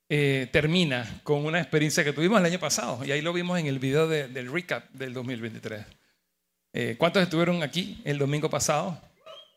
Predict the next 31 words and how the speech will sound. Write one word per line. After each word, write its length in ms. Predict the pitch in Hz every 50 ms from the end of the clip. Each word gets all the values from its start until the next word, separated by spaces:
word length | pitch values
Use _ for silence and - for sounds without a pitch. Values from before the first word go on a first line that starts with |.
| - - - - -
¿Ah? 220 | 160 170 196 - 175 - - - - - - - - - - - - - - - - - _ _ -
¿Y 100 | - 160 151
cuántos 280 | - 190 190 226 220
llegaron 400 | 202 180 170 185 202 202 220 208
y 140 | 185 170 170
no 240 | 170 175 196 233 -
se 180 | - 170 139
fueron? 500 | 135 - 151 151 156 156 160 175 208 226 - - - - -
<laughs> 180 | 196 - - - 220 - - - - - - - - - - - - - - - -
Oye, 280 | - 190 226 214 208 214 214 -
esto 240 | 220 240 226 254
estaba 360 | 254 220 - 233 226 220 214 208
lleno. 260 | 208 208 208 214 214
Yo 160 | 180 180 190
nunca 280 | 202 220 233 226 226 202
había 180 | 196 190 185
visto 320 | 185 190 185 180 - 202 185
lo 120 | 175 170
que 140 | 147 147 147
vi, 220 | 156 180 202 208
un 280 | 190 160 160 160 165 165
apagón 680 | 165 160 - 151 139 131 147 156 170 180 185 202 202 - _ _ _ _ _ _ _ _ _ _ _ _ _ -
del 160 | 139 135 135
nivel 280 | 135 135 143 151 160 151
que 140 | 160 156
vimos. 400 | 143 156 165 165 170 190 175 143 - - - - _ _ _
Y 120 | - 180 180
aquí 560 | 165 151 - - 165 196 214 233 254 226 220
nadie 680 | 185 165 170 175 185 185 185 185 202 202 202 202 202 -
se 320 | - - - - 147 139
iba. 540 | 139 143 185 202 190 156 143 113 110 101 -